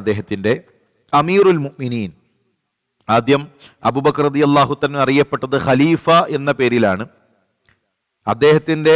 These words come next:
ഖലീഫയായി ഉമർ റളിയല്ലാഹു തന്നെ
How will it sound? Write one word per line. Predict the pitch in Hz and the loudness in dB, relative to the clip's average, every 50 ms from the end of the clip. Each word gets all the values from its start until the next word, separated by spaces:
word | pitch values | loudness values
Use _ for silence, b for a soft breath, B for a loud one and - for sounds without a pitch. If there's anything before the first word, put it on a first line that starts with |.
| 160 - - | 4 2 -2
ഖലീഫയായി | 139 135 147 147 143 - 156 151 147 143 135 135 143 160 - - _ _ _ _ _ _ _ _ _ _ _ _ _ _ _ _ _ - - - 139 | -2 0 2 0 0 0 0 2 4 4 4 4 2 0 -4 -10 _ _ _ _ _ _ _ _ _ _ _ _ _ _ _ _ _ -18 -8 -4 -4
ഉമർ | 135 147 170 165 | 0 2 2 0
റളിയല്ലാഹു | 160 147 156 165 160 160 160 151 139 151 143 - | 0 0 0 2 2 4 2 2 2 0 -2 -4
തന്നെ | 156 151 | -4 -4